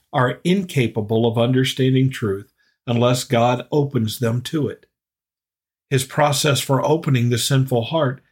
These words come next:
is simple. In Romans chapter ten, verse seventeen, we are told that faith comes by hearing, and hearing by the word of God. God uses his word to bring about faith and understanding.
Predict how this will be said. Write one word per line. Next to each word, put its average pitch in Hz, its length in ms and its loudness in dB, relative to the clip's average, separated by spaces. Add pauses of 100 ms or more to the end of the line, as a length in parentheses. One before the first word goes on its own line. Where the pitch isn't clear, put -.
(140)
is 143 200 -2
simple. 139 440 -4 (1160)
In 135 220 2
Romans 139 640 2 (120)
chapter 143 380 -2
ten, 120 340 -2
verse 117 220 0
seventeen, 117 800 -2 (400)
we 135 140 4
are 190 100 0
told 120 340 0
that 113 320 0 (320)
faith - 300 0
comes 151 260 0
by 175 220 0
hearing, 113 480 0 (320)
and 120 120 0
hearing 123 360 4
by 117 180 2
the 113 140 0
word 104 240 -2
of 104 100 -10
God. 107 400 -2 (1120)
God 147 360 2
uses 185 540 2
his 180 220 2
word 113 360 2
to 127 80 2
bring 127 260 2
about 127 360 0
faith 101 360 -4
and 117 100 -2
understanding. 110 800 -4